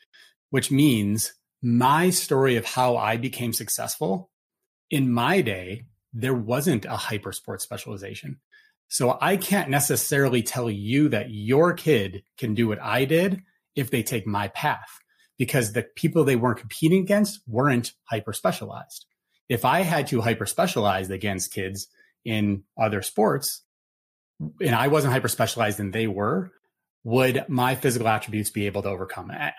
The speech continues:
I'm definitely of the, of the, of the mindset, which is, look, if your kid, kid is good enough to get a college scholarship, they're probably gonna have a really good opportunity, whether you specialize them or not. It's the ones that are on the fringes, right? It's the, it's hedging your bets. It's,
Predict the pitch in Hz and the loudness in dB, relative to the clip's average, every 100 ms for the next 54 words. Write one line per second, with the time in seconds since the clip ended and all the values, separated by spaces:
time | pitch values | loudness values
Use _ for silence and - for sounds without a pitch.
0 | - 139 151 156 156 180 151 127 117 - | -2 2 4 4 4 4 4 2 -2 -4
1 | 110 113 104 - _ _ 131 117 110 107 | -2 -2 -2 -6 _ _ -2 0 0 0
2 | 104 113 110 107 104 104 113 98 113 113 | 0 -2 -2 -2 -4 -2 -4 -4 -8 -10
3 | - 160 165 - 190 135 135 131 120 - | -2 0 0 2 2 4 2 2 0 -2
4 | 107 101 - 101 - 104 104 107 104 _ | -4 -4 -4 -6 -4 -4 -4 -4 -8 _
5 | - _ - - 123 131 120 117 110 104 | -20 _ -14 -4 2 2 4 2 2 0
6 | 95 98 95 98 98 90 - - 104 95 | -2 -4 -2 -2 -2 -4 -4 -6 -4 -6
7 | 95 110 107 101 95 101 - 98 - 92 | -6 -2 0 0 -2 -4 -4 -8 -6 -8
8 | 98 92 92 87 - - - - 139 - | -8 -8 -8 -8 -10 -20 -20 -4 -2 2
9 | 202 214 185 175 143 123 117 110 98 - | 4 6 6 6 4 4 4 2 0 -2
10 | 110 104 90 - - 101 107 107 123 123 | 0 0 -2 -8 -4 -2 -2 -2 -2 -2
11 | 123 - 143 143 135 107 92 82 - - | -2 0 2 4 4 2 -2 -6 -8 -6
12 | 107 - - | -4 -4 -6